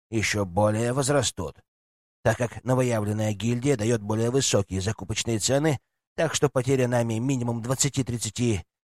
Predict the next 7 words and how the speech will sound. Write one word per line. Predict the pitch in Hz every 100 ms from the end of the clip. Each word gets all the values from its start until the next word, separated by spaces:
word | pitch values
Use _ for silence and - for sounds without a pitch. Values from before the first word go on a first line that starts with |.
| _ _ -
э, | 101 101
процентов | 95 110 110 160 175 139 95 _ _
поставщиков, | 127 - 110 104 - 107 - _ _
э, | 98
дело | 101 120 135
ближайшего | 117 107 110 95 101
времени. | 85 82 78 80